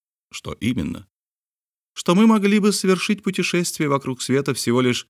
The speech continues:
за семьдесят восемь дней». «Несомненно», ответил мистер Фок, «не проезжая через Индию. Но если бы я не попал в Индию, я не спас бы миссис Ауду. Она не стала бы моей женой, и»,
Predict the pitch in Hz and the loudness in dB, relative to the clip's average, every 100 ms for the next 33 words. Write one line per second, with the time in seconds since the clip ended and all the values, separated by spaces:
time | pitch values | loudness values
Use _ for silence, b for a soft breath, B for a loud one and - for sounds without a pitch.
0 | - 104 107 - 143 139 135 - 127 113 | -8 -2 0 0 0 0 -2 -2 -2 0
1 | 131 160 120 87 85 71 - _ _ _ | 0 0 -4 -2 -4 -6 -12 _ _ _
2 | _ _ _ _ _ - 107 76 - 90 | _ _ _ _ _ -12 -10 -6 -4 -2
3 | 90 82 85 90 _ _ - 92 104 104 | -2 -2 -4 -6 _ _ -10 -6 -4 -2
4 | 104 104 98 101 101 101 - _ _ _ | -2 -2 -2 -4 -4 -4 -6 _ _ _
5 | _ - 151 139 131 123 117 113 101 123 | _ -4 0 2 4 4 4 2 2 0
6 | 131 95 73 67 65 - _ - 85 85 | 0 -2 -2 -6 -10 -16 _ -6 -2 0
7 | 87 101 - 95 95 101 101 92 90 98 | 0 0 -2 0 2 2 2 0 -2 0
8 | 110 98 117 139 123 85 82 85 92 107 | 0 2 0 2 0 0 -2 -2 -4 -6
9 | - 98 113 110 113 101 107 110 78 78 | -4 -2 -2 -2 -2 -2 -4 -6 -6 -4
10 | 113 113 95 _ _ _ - 76 76 80 | -4 -6 -10 _ _ _ -12 -8 -6 -4
11 | 90 117 - 90 104 117 120 113 117 113 | -2 -2 -2 -2 0 0 0 0 0 0
12 | 113 156 135 90 82 | 0 0 -2 -4 -6